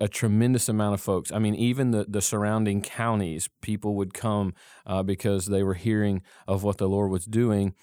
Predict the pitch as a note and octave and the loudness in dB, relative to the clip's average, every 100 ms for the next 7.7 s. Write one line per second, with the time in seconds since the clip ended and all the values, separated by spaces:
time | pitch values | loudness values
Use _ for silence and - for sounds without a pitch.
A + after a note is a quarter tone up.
0 | - G#2 G2+ G#2+ G2+ G2 F2+ F#2+ F#2+ A#2+ | -4 -2 0 0 0 -2 -2 0 0 0
1 | A2 G#2+ A#2 A2 G2+ G#2+ A2+ A2 A2 G#2+ | 0 2 2 0 -2 -2 -2 0 0 -4
2 | - G2+ - B2+ B2 D3 C#3 G#2 F2+ F#2 | -4 -4 -2 -2 -2 -6 -4 -4 -4 -2
3 | G2+ G2+ F#2+ G#2 - G2+ A2+ G#2 F#2 - | -2 -2 -6 -10 -6 -2 0 0 -2 0
4 | G#2+ G2 - - - B2+ C#3+ C3 G#2+ G2 | 0 0 -6 -12 0 2 2 2 2 2
5 | G2 A2 A2 G#2+ - G#2+ B2+ B2+ G2+ F#2+ | 2 2 2 0 0 -4 0 2 2 0
6 | G2 A#2 G#2+ - G#2 F#2 F#2+ F#2+ - - | -2 -4 -4 -4 -2 0 0 -2 -4 -4
7 | G#2 G#2 G2+ G2 - F#2+ F#2+ | -2 0 0 -4 -4 -6 -4